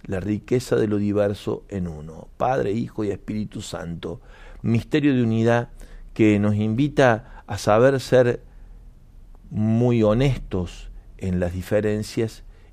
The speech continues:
y muy decididos en la unidad. Que Dios nos regale de esta gracia. Mientras tanto, nosotros te invitamos a que compartas con nosotros desde algún lugar la consigna de esta mañana.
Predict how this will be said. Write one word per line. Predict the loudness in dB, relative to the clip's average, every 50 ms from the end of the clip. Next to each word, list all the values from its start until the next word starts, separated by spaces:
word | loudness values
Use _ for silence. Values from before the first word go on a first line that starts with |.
| -10 -6
y | -2 0
muy | 2 4 4 4
decididos | 4 2 0 -2 -6 -4 -4 -2 0 0 0 0 0 -2 -6 -8 -12 -16 -16 -18 -16 -16 -16 -16 -12
en | -10 -6 -4
la | -4 -4
unidad. | -4 -4 -6 -8 -10 -12 -14 -16 -18 -20 -20 -20 -20 -20 -20 -20 -20 -12 -6
Que | -2 0
Dios | 2 2 2
nos | 2 0 2
regale | 2 4 4 4 4 2 0 -2 -8 -20 -20 -18 -8
de | -4 -2 -2
esta | 0 0 2
gracia. | 2 4 2 2 2 0 -2
Mientras | 0 0 -2 -2 0
tanto, | 0 0 0 0 0 0
nosotros | 0 0 0 0 0 0 -2
te | 0 0
invitamos | 0 0 2 2 2 2 2 0 0 -2 -8 -20 -20 -20 -20 -20 -12
a | -8 -6 -4
que | -4 -2 0
compartas | 2 2 4 4 2 2 0 -2 -2
con | 0 0 0 0
nosotros | 0 -2 0 0 -2 0 -2 -2
desde | 0 0 0 2 0
algún | 0 0 0 0 2
lugar | 4 4 6 6 4 4 2 -2 -6 -12 -20 -20 -20 -20 -18 -10 -4
la | -2 -2 -2 -2 -2
consigna | -2 -4 -4 -2 -2 -2 0 0 -2 -2
de | -4
esta | -6 -8 -8 -10
mañana. | -10 -12 -16 -18 -20 -20 -20